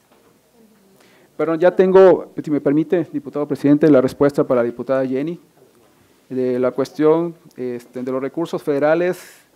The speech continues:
fue un millón trescientos siete mil pesos, millones de pesos, perdón, y estatal un millón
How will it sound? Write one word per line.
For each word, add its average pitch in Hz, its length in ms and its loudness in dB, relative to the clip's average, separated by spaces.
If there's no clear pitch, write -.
fue 165 380 0
un 170 120 -4
millón 156 360 -2
trescientos 151 420 -6
siete 131 240 -10
mil 139 200 -6
pesos, - 680 -14
millones 165 320 -4
de 139 80 -4
pesos, 170 300 -6
perdón, 147 340 -8
y 139 80 -6
estatal 151 560 -2
un 170 140 -6
millón 156 420 -2